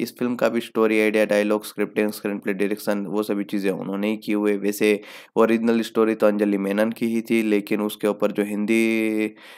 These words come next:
नरेशन है वो उन्होंने क्रिएट किया था, हिंदी स्क्रीनप्ले उनके द्वारा लिखा गया था। जहाँ पे इस फिल्म को प्रोड्यूस करते हुए नजर आए आयुष माहेश्वरी, कृष्णा कुमार, दिव्या खोसला कुमार, भूषण कुमार, जिसको,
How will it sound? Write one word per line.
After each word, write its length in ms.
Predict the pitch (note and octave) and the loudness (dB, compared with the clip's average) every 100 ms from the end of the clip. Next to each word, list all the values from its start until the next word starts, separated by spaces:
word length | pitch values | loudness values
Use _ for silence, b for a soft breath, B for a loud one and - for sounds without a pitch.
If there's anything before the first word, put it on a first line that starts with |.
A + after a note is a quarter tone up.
| B | B
नरेशन 480 | A2+ A2 A2 A2 G#2+ | 0 4 2 2 0
है 80 | G#2+ | 0
वो 200 | G2+ G#2 | 2 0
उन्होंने 380 | G2 G#2 G#2 G#2 | 0 0 0 -2
क्रिएट 360 | G#2+ G#2 G2+ | 0 0 0
किया 120 | A2 | 0
था, 120 | G2+ A2 | -2 -2
हिंदी 260 | G#2 G#2+ | -6 -4
स्क्रीनप्ले 400 | G#2+ G#2+ G#2 G#2 | -4 -4 -4 0
उनके 220 | G#2 G2+ G2+ | -2 0 0
द्वारा 280 | G2+ G2+ | 2 4
लिखा 360 | G#2+ G2+ - F#2+ | 2 -2 -4 -4
गया 200 | F#2+ F#2 | -4 -6
था। 120 | G2 | -6
जहाँ 280 | F#2 G#2 G#2 | -6 -2 -2
पे 180 | G#2+ A#2 | 0 -2
इस 160 | A#2 | -2
फिल्म 200 | - A#2 | -4 -6
को 160 | A#2+ A2+ | -2 -2
प्रोड्यूस 360 | - G#2 A2 A#2 | -2 -2 -2 0
करते 280 | A#2 A#2+ | 0 2
हुए 80 | A2+ | 0
नजर 320 | A2 A2 A2 | 0 0 4
आए 220 | A2 A2 G#2+ | 6 6 4
आयुष 380 | G2+ G2+ G2+ G#2 | 2 2 2 0
माहेश्वरी, 520 | G#2 G#2+ G#2+ G#2+ G#2 | -2 -2 0 2 2
कृष्णा 360 | G#2 G2+ A2 G#2+ | 0 -4 -2 -4
कुमार, 300 | G#2+ G#2+ G2+ | 0 0 0
दिव्या 280 | G2 G2 | 0 -2
खोसला 340 | G2+ G2+ F#2+ F#2+ | -2 -4 -6 -6
कुमार, 340 | G#2 G#2 G#2 | -4 -2 -2
भूषण 360 | G2+ G2 G#2+ G#2+ | -2 -4 -2 -2
कुमार, 360 | G#2+ G#2+ G#2 - | 0 2 2 0
जिसको, 520 | G#2+ - B2+ A#2 A#2 | -6 -2 2 2 2